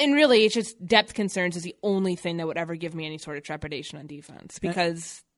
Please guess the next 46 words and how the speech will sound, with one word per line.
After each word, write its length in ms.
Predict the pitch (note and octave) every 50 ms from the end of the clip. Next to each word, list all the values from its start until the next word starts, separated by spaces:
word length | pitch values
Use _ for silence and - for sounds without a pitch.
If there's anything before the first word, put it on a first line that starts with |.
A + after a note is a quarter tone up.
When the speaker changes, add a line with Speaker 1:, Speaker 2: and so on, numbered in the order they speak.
| _ _ _
Speaker 1:
that's 280 | - F3+ F3 - - -
the 160 | - F#3 F3
one 260 | F3+ F#3 F#3 F#3+ G3
thing 220 | F#3 - G3 G3 G3
they 100 | F#3+ F3+
never 340 | F3 E3 D#3+ D#3+ E3 F3 F3+
had 160 | F3+ F3 F3+
to 60 | F#3 F3+
deal 260 | E3+ E3+ F3+ A3 A#3+
with 240 | G#3 C#3+ - - E3
much 260 | D#3 C#3+ C#3+ - -
last 300 | D3+ D3 C#3+ D3+ - -
year. 300 | D#3 D3+ - - - E3+ -
Speaker 2:
That's, 200 | D3 C3+ C3 - -
yeah, 180 | F#3 E3 D3+ C3+
very 340 | C3+ C#3 E3+ F3+ F#3 F3+ E3
true. 460 | - - F#3+ F3+ D#3 C#3 C3+ C3+ - _ _ -
And 240 | F3 E3+ E3 D#3 - -
this 320 | E3+ D#3 F#3+ A#3+ B3+ - -
year, 400 | C4 G#3 E3 D#3+ E3 F3 F#3 - _ _
I 120 | - D#3+ E3
think 240 | - F#3+ F3+ D#3+
that 100 | E3 E3
the 80 | D3 D#3+
depth 340 | C#3 C3 D#3+ E3 E3 - -
is 180 | D#3+ D3+ C#3
better 380 | B2 B2 D#3 D#3 E3+ F3 F3+ F3
just 300 | D#3+ D3 F3+ F3+ - -
on 220 | F3+ E3+ E3 E3
some 220 | D#3 - F3 F3 F3+
guys 280 | F3+ F3 F3 F3+ D#3+
making 260 | D#3 E3+ F3 D#3 E3 F#3
more 120 | F#3 F#3
progress. 580 | F3 - F3+ F#3+ B3 B3 G3 - - - - - _ _ _ _ _ _ _ _
Stephen 320 | - - F#3+ F#3+ E3+ F3 E3
Weatherly, 440 | D#3+ E3 D#3+ F3 F3 E3+ E3+ E3 E3+
Tashawn 440 | E3+ E3 D3 - E3+ E3 D#3+ D#3+
Bauer 280 | C#3 C#3+ C#3+ E3 F3+ F3
were 120 | D#3 D3 C3+
both 360 | B2 D3+ D#3+ E3 D#3+ - - _ - - -
really 400 | D#3+ C#3 B2+ C#3 D#3 E3+ G3 F3
excellent 400 | C3 D3+ D#3 - - F#3+ E3+ D#3
in 60 | D3+ -
the 40 |
preseason 600 | - E3+ E3+ E3 - G#3 G3+ G3 A#3 A#3+ A#3+ A#3+ A#3 _ _ _ _ _ _ _ _ -
and 480 | E3 E3 E3 E3 E3 D#3+ D#3+ D#3 D3